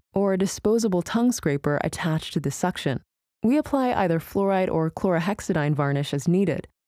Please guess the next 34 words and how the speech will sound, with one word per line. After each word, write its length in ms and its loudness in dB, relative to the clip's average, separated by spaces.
At 140 -2
first, 500 -2
patients 440 0
thought 240 0
I 120 0
wasn't 360 0
going 220 2
to 60 0
scale 320 -2
their 140 0
teeth, 340 -2
but 240 2
with 120 2
an 160 2
explanation 680 0
of 160 0
the 80 2
new 320 2
order 340 2
of 140 -4
care 460 -2
and 200 2
upon 380 0
completion 580 0
of 120 -2
treatment, 580 -2
patients 460 2
have 120 2
gotten 340 4
used 220 2
to 80 0
this 240 0
new 100 4
method. 480 0